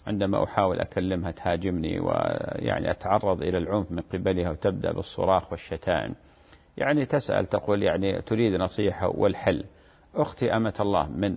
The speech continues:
العراق، بارك الله فيك ورضي عنك، بالنسبة لي آه، تصرف الوالدة، لا شك، آه، الزواج حق مشروع لك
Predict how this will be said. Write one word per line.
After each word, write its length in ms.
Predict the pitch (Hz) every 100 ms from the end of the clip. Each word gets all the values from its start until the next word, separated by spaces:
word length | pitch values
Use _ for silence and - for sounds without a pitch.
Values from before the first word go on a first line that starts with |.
| -
العراق، 420 | 107 95 92 80 -
بارك 340 | 113 101 71 -
الله 240 | 87 76
فيك 280 | - 120 131 101
ورضي 420 | 92 98 90 78
عنك، 300 | 90 120 -
بالنسبة 520 | 190 95 90 - 85
لي 220 | 85 82 - - - - - -
آه، 180 | 98 85
تصرف 640 | 80 98 - 101 90 -
الوالدة، 440 | 95 92 82 71 82
لا 100 | 87
شك، 200 | - 90
آه، 520 | 50 50 50 50 50 92
الزواج 500 | 90 92 95 - -
حق 320 | 110 - 104
مشروع 440 | 95 - 104 85
لك 240 | 87 95